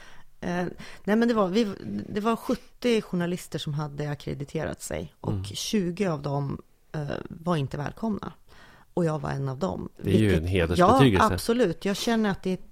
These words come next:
Speaker 1: det, på ett sätt är det ett gott betyg att vara ut-, att Sverigedemokraterna, eh, ser, liksom, har mig på sin svarta lista. Liksom. Jag vill inte, eh, att de ska tycka om mig, så att säga. Och, eh, argumentet var ju också att vi ansågs inte seriösa,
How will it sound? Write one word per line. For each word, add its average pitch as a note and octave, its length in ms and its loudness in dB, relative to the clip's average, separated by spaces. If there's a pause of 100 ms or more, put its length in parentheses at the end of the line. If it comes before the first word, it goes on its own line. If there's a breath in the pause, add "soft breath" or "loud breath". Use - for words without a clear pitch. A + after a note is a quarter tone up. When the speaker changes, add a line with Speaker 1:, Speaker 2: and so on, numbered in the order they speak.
Speaker 1:
det, F3+ 460 -4
på - 100 0
ett - 240 -4
sätt F3 200 -6
är E3+ 80 0
det E3+ 40 0
ett E3 80 -2
gott - 300 -2
betyg G#3 540 -2
att - 160 -6
vara D3+ 300 -2
ut-, - 560 -6
att D3 140 -6
Sverigedemokraterna, D3+ 1000 -4 (1000 loud breath)
eh, D3+ 200 -6
ser, D3 500 -8
liksom, D3 220 -4
har C#3 120 -2
mig D#3+ 180 -2
på C#3 140 -8
sin C#3 180 -8
svarta C3+ 280 -8
lista. - 460 -6 (180)
Liksom. - 380 -8
Jag D#3+ 140 -2
vill D#3 120 -6
inte, C#3+ 300 -8 (440)
eh, - 60 -12 (480)
att - 120 -12
de C#3 160 -6
ska - 160 -10
tycka - 360 -8
om F3+ 300 0
mig, B2+ 500 -8
så - 120 -12
att - 60 -12
säga. - 240 -8 (200)
Och, - 560 -6
eh, D3 220 -4
argumentet D#3+ 680 0
var G3 200 0
ju E3+ 60 -2
också - 260 -10
att C3+ 120 -10
vi C#3+ 80 -6
ansågs C3 420 -8
inte C#3 320 -6
seriösa, F3+ 720 -2